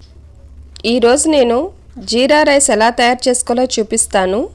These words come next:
ఈ వీడియోను చివరి వరకు చూడండి. Like చేయండి, Share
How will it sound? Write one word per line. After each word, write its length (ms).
ఈ 40
వీడియోను 400
చివరి 280
వరకు 320
చూడండి. 420
Like 200
చేయండి, 420
Share 240